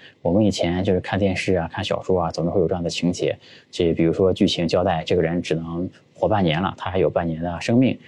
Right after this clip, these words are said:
那这个人呢，就，就是确实只能活半年，但是呢，他也必然可以活半年，是吧？但现实呢，可能不是这样的，因为病人的情况可能随之会变化。也就是说，这个对预后的这个，这种预期啊，是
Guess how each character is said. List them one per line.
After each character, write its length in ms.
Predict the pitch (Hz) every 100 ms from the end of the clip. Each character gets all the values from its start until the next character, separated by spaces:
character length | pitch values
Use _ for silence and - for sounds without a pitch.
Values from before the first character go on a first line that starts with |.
| - _ -
那 140 | 98
这 140 | -
个 60 | 147
人 120 | 98
呢， 160 | 110 113
就， 480 | 120 104 95 92 104 - - _
就 160 | - 113
是 160 | 92 - _
确 220 | - 185
实 100 | -
只 140 | 98
能 100 | 76
活 140 | - 87
半 160 | 85
年， 140 | 80 76
但 100 | 104
是 100 | 101
呢， 80 | 85
他 140 | - 104
也 160 | 80 -
必 100 | -
然 200 | 87 78
可 160 | -
以 200 | 85 76
活 200 | 73 -
半 160 | 80 78
年， 140 | 65 55 - - - -
是 100 | 90
吧？ 80 | 76
但 100 | 131
现 220 | - 92
实 140 | -
呢， 80 | 82
可 160 | 80 76
能 100 | 78
不 80 | 95
是 80 |
这 80 | 87
样 160 | 80 80
的， 80 | -
因 140 | 90
为 260 | 90 92 98 - - _
病 80 | -
人 100 | 95
的 80 | 92
情 160 | - 82
况 160 | 92
可 100 | -
能 140 | 76 76
随 140 | 85
之 80 | 87
会 100 | 92
变 180 | 143 113
化。 160 | - -
也 80 |
就 100 | 82
是 60 | 85
说， 200 | 98 98 - -
这 140 | - 95
个 80 | 90
对 320 | 98 87 82
预 140 | 98
后 180 | 98 104
的 120 | 92
这 80 | 87
个， 180 | 82 85 - _
这 60 | -
种 180 | 107 95
预 80 | 117
期 240 | - 117
啊， 80 | 87
是 500 | - 90 82 80